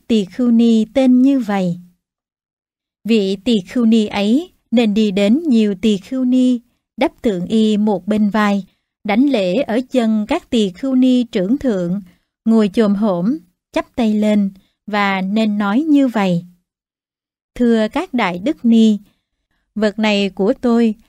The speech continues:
là vật khác nữa đã được bảo sắm, do tự mình yêu cầu bằng phần tài vật thuộc về cá nhân đã được chỉ định về việc khác, cho nhu cầu của việc khác, giờ cần được xả bỏ. Tôi xả bỏ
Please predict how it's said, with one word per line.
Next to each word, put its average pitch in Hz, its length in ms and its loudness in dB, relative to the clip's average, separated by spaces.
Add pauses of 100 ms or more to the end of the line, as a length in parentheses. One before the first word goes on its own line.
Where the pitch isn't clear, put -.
(140)
là 214 200 -2
vật 185 280 -2
khác 330 240 -4
nữa 190 360 0
đã 233 180 -2
được 214 280 -2
bảo 185 260 -2
sắm, 240 400 -2 (340)
do 214 360 0
tự 196 280 -2
mình 202 320 -2
yêu 269 220 -2
cầu 185 360 -2
bằng 190 300 -6
phần 190 260 -6
tài 190 240 -4
vật 180 280 -4 (280)
thuộc 190 220 0
về 202 220 -2
cá 208 260 -4
nhân 220 380 0
đã 202 120 -2
được 196 300 -2
chỉ 208 180 -4
định 190 380 -2
về 196 200 0
việc 180 300 -2
khác, 294 280 -2 (380)
cho 214 280 0
nhu 262 300 -2
cầu 180 440 -2
của 214 120 -2
việc 226 280 -4
khác, 269 300 -2 (560)
giờ 202 360 2 (120)
cần 202 220 0
được 180 240 -4
xả 180 220 -6
bỏ. 214 400 -2 (760)
Tôi 214 300 2
xả 208 240 -2
bỏ 220 260 -2